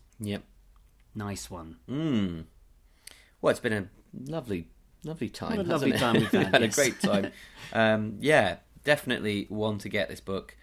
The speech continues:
Speaker 2: Yeah.
Speaker 1: It's, it's nice and cheap, and it's really, you know, there's a lot in there for, for
Speaker 2: Yeah.
Speaker 1: something, especially if you get it on Kindle. It's,
Speaker 2: Yeah,
Speaker 1: um,
Speaker 2: it's true.
Speaker 1: it's really, uh, a really good thing to buy for,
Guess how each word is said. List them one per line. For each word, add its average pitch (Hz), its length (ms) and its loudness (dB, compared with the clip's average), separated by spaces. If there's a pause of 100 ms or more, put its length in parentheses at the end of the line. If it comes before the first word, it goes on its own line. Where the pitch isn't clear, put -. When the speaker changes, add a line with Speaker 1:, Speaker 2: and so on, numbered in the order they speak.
(100)
Speaker 2:
Yeah. 90 240 -6 (240)
Speaker 1:
It's, - 320 -10
it's - 200 -12
nice 127 220 0
and 98 80 -8
cheap, 98 320 -4 (100)
and 95 380 -8
it's - 380 -12
really, 95 680 -6 (200)
you 98 120 -8
know, 80 120 -12 (100)
there's 98 120 -8
a 98 100 2
lot 101 400 0
in 98 180 -4
there 85 300 -4 (800)
for, 87 280 -8
for 113 80 -8
Speaker 2:
Yeah. 120 120 -4
Speaker 1:
something, 160 180 -6
especially 117 400 2
if - 80 -12
you 90 60 -10
get 95 120 -4
it 87 80 -4
on 90 140 -8
Kindle. 95 440 -8 (680)
It's, - 180 -14
Speaker 2:
Yeah, 98 220 -4
Speaker 1:
um, 92 120 -8
Speaker 2:
it's 90 120 -10
true. 101 220 -12 (360)
Speaker 1:
it's - 200 -14
really, 92 680 -8
uh, 90 300 -10
a 87 140 -12
really 90 340 -8
good 92 160 -10
thing 90 220 -12
to 82 100 -16
buy 87 220 -8
for, 87 240 -18